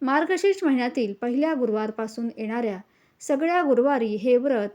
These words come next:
अगदी न चुकता दरवर्षी व्रत केल्यास घरामध्ये सुख, समृद्धी, आनंद येतो. त्या घरावर माता महालक्ष्मीची विशेष कृपा राहते. श्री लक्ष्मीने पद्मपुराणात स्वतः सांगितलं की, "माझे हे व्रत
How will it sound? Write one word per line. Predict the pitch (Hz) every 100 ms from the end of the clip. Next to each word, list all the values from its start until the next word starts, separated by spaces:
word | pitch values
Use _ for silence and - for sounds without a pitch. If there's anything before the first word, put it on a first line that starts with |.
| -
अगदी | 247 247 311
न | 302 240
चुकता | 240 311 302 226 196 196 _ _ _
दरवर्षी | 233 285 359 269 233 -
व्रत | 269 220 214 214
केल्यास | 277 240 202 202
घरामध्ये | 226 226 214 233 254 214 214
सुख, | 220 - 269 269
समृद्धी, | - 214 220 233 226 208 214 _ _ _ -
आनंद | 233 214 208 208
येतो. | 208 202 214 - _ _ _ _
त्या | 339 370
घरावर | 339 294 330 277 214
माता | 226 220 233 294
महालक्ष्मीची | 269 233 220 220 - 254 277 269 220
विशेष | 214 208 220
कृपा | - 262 233 208
राहते. | 208 214 208 208 - _ _ _ _ _
श्री | - 370
लक्ष्मीने | 440 285 - 285 294 277 220
पद्मपुराणात | 220 269 285 302 302 247 233 233 196 -
स्वतः | - 262 254 302
सांगितलं | 320 254 214 220 254 214 202
की, | -
"माझे | 285 254 220 247
हे | 240 269
व्रत | 269 226